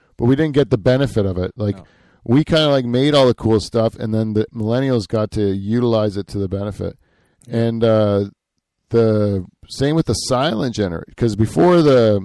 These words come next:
Speaker 1: before us, the Gen X-, Xers was the baby boomers, and the baby boomers, same thing, were treated as really a big deal and important because there's so many of them, and they just got promoted for just being there.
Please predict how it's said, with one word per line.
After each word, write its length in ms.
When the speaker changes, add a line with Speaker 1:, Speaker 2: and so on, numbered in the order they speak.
Speaker 1:
before 280
us, 260
the 80
Gen 220
X-, 340
Xers 720
was 300
the 80
baby 300
boomers, 400
and 80
the 40
baby 220
boomers, 420
same 280
thing, 240
were 180
treated 280
as 180
really 280
a 60
big 320
deal 280
and 120
important 640
because 340
there's 200
so 140
many 340
of 180
them, 180
and 100
they 120
just 200
got 200
promoted 480
for 120
just 300
being 480
there. 320